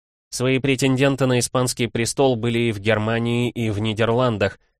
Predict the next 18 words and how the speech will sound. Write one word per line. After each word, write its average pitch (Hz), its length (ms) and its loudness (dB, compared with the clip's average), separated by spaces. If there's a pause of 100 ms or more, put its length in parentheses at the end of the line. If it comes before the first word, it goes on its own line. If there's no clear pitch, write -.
(140)
но 120 220 0
дипломатия 123 640 0
Людовика 120 460 0
четырнадцатого 135 800 -2
взяла 113 340 0
верх. 101 360 -2 (500)
Седьмого 107 460 2
октября 107 420 0
тысяча 98 400 -4
семисотого 98 640 0
года 107 400 0 (320)
несчастный, 101 920 -2
чуть 104 300 -6
живой 95 380 0
Карл 98 400 0
второй 117 400 0
подписал 127 540 -2
завещание, 123 760 -4